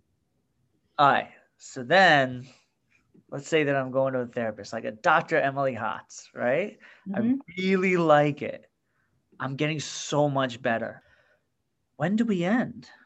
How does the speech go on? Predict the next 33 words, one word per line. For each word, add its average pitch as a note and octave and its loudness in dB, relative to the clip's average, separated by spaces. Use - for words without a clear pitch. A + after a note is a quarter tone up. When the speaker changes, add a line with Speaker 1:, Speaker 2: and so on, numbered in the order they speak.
Speaker 1:
And, E3+ -2
and G3+ 2
then A#3+ 4
I A#3 -2
like D#4 -4
Doctor A3+ 2
Hotz. F#2+ -4
I G3 -8
don't B3 0
wanna C#4 -4
end. - -8
Gosh, A#3+ -4
the C#3 -10
things G3 -2
I G3+ 4
came F3 -4
in G3+ 0
with G3 0
are E3+ -8
pretty F3+ -4
good, G#3+ 4
and G#3+ 0
I G3+ -2
don't A3 -2
think A3+ -4
there's G#3+ -4
anything G3+ -6
really G3 -2
going F#3 -2
that's, E3 -16
that's F#3+ -2
off, B3+ 2
but D#3+ -2